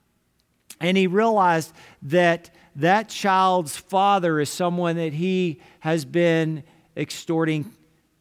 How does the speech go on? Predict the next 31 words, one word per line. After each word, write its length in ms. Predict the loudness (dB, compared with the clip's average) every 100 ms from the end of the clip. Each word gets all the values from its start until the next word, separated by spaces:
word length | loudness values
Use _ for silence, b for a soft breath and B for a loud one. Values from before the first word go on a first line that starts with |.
| _ _ -8
money 300 | -4 -2 -4
from, 440 | -6 -12 -12 -14 -20 _ _ -8
withholding 800 | -4 -4 -4 -4 -2 -2 -6 -8 _ _ _ _ _
and 400 | -8 -6 -6 -8 _ _
keeping 380 | -8 -8 -6 -8
too 180 | -6 -6
much 240 | -6 -6
for 180 | -10 -8
himself. 480 | -8 -6 -2 -2 -4 -8
And 260 | -6 -6 B B
he 140 | -4
realized 600 | 2 2 4 2 2 0
that 220 | 0 0 -2 B B
the 380 | 4 4 4 -4 b b b b b _ _ -8
result 460 | -4 2 2 2
of 120 | -4 -2
his 380 | 2 2 0 -4
actions, 540 | -4 -4 -6 -8 -4
the 160 | -2 -2
effect 540 | -4 -4 -2 0 -4
of 100 | -6
his 220 | -4 -2
actions, 500 | -2 -2 -6 -10 -12 b b b
was 240 | -4 -4 -4
that 160 | -8
children 540 | -6 -4 -2 -2 -6 -4
were 180 | -4
in 120 | -4 -6
the 60 |
streets 500 | -8 -10 -8 -8 -10
starving. 560 | -14 -10 -10 -10 -14